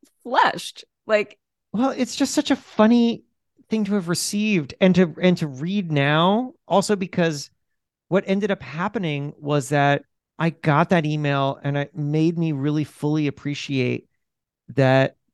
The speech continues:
Speaker 2: there was no fast path to achieving this thing that I wanted. Nobody at the Times was gonna hire me right now. I couldn't sweet email my way into it through Alan Siegel or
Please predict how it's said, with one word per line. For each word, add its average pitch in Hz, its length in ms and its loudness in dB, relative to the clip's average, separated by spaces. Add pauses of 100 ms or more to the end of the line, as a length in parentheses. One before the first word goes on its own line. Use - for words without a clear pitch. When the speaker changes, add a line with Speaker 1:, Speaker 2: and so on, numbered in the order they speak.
(600)
Speaker 2:
there 160 200 4
was 156 240 0
no 139 600 0
fast 139 760 -6
path 117 480 -8 (560)
to 143 120 -2
achieving 131 580 -2
this 120 180 -8
thing 120 460 -6 (500)
that 127 100 2
I 123 60 2
wanted. 107 540 -4 (640)
Nobody 160 580 4
at 175 80 2
the 170 60 -16
Times 143 260 0
was 143 100 -6
gonna 131 140 -2
hire 135 260 0
me 139 100 0
right 135 200 0
now. 120 440 -4
I 131 80 -6
couldn't 156 520 -2 (360)
sweet - 540 -4
email 143 360 4
my 135 160 4
way 131 460 4
into 135 480 -4
it 127 180 0
through 135 240 -4
Alan 131 260 2
Siegel 135 340 -4
or 127 240 -4